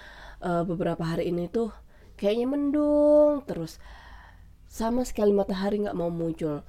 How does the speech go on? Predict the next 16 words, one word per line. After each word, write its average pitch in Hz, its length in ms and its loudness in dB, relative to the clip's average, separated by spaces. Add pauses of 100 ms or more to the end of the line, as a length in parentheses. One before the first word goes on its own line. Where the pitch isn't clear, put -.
(180)
Dan, 180 400 0 (880)
eh, 170 180 0 (220)
pas 196 140 -2
siang 185 340 -4
harinya 196 640 -2
itu 202 180 -2
pasti 208 400 -6
hujan 170 560 -4
sampai 165 560 -10
sore 175 380 -10
hari 165 260 -10
atau 160 240 -10
bahkan 240 640 -4
sampai - 480 -10
malam. 131 640 -10 (800)
Nah, 170 120 -2